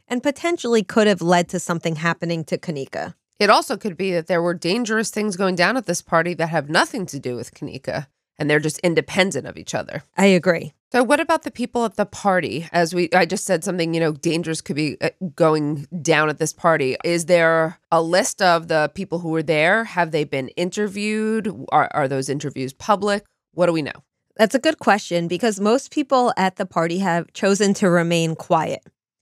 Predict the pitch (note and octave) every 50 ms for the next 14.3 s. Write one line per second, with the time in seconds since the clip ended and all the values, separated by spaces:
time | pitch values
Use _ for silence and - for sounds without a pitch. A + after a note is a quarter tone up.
0 | _ _ _ _ _ - - G#3 G#3 G#3 G#3 G3+ A3 - C4+ C4 A#3+ - B3+ A3+
1 | A3 G3+ G3+ G#3+ G#3+ G#3+ G#3+ G#3+ G#3+ G#3+ G#3+ - - - - F3+ E3 D#3+ E3 D#3+
2 | - _ _ _ _ - - - - B3 A3+ A3+ - A3+ A3 A3 G#3+ G#3+ G3+ G#3+
3 | G#3+ G#3+ G#3 G3 - - F#3+ - - A#3 G#3 F#3+ F#3+ F#3 F3+ F3+ F3+ E3+ G2+ -
4 | _ _ _ _ _ _ _ - - - G#3 G3+ G3+ - A#3 A3 G#3 F#3 G#3 G3
5 | B2 F3 G#3 G#3+ G3+ F3+ - - F3+ F3 E3 - F#3 E3+ - A3 G#3+ A3 G#3 A3
6 | A3+ G3 F#3 F3 F3 F3 E3+ E3+ E3+ E3 - D#3+ D#3 - - E3+ E3 E3+ - D#3
7 | D#3+ A3 G#3+ G#3+ G3+ G3 F#3+ F#3+ G3 G3 - _ _ _ _ _ _ - - B3+
8 | A3+ - B3+ A3 G#3 G#3+ G#3 G3+ F#3+ F3+ - F#3+ F#3 F#3 F3 F3 F#3 F3+ F3 F3
9 | E3+ F3 F3 F3+ - - - _ - - - - G#3 F#3 F3 F3 F3 - _ _
10 | - A3+ A3+ - D#4+ F#4 G#4+ G#4+ F4+ - D4 A#3 G#3+ F#3+ A3+ G3 - - F#3+ -
11 | F#3+ E3+ E3+ F3 - - C3+ D3+ D#3+ F3 E3 - G3 F3+ E3 - - - G#3 F#3+
12 | A3+ A#3+ A#3 A3 G3+ F#3+ G3 F#3 - - G#3+ F#3+ F#3+ - - - A3+ G#3+ G3+ F#3+
13 | F3+ - G3+ F#3+ F#3+ F#3+ F#3+ F3+ G3 F3+ E3 - F3 E3+ F#3 F3 E3+ E3+ - D#3+
14 | E3+ F3 G3 G3 - -